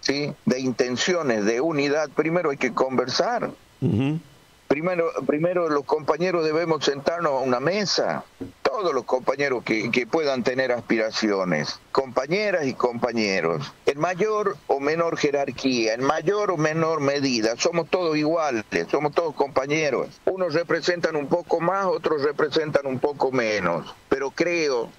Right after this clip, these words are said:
Speaker 1: que como, como iniciamos esto con Ricardo, ¿sí?, había que buscar el punto de coincidencia. Porque para tener diferencias tenemos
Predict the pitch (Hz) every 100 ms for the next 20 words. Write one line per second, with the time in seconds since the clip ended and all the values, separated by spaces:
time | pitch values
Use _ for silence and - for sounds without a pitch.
0 | - 117 107 123 123 107 - 123 113 113
1 | 110 107 101 101 67 - - - - -
2 | 135 143 147 143 165 143 139 156 131 110
3 | 104 110 113 120 117 98 90 85 - -
4 | - - - - - - 160 196 185 165
5 | 165 165 - 175 165 165 - - 139 131
6 | 196 190 170 143 - 170 175 - 143 165
7 | 175 156 104 85 - - - - - -
8 | - - 143 143 147 - 139 139 175 196
9 | 180 160 170 160 190 180 165 - 143 156
10 | 147 131 120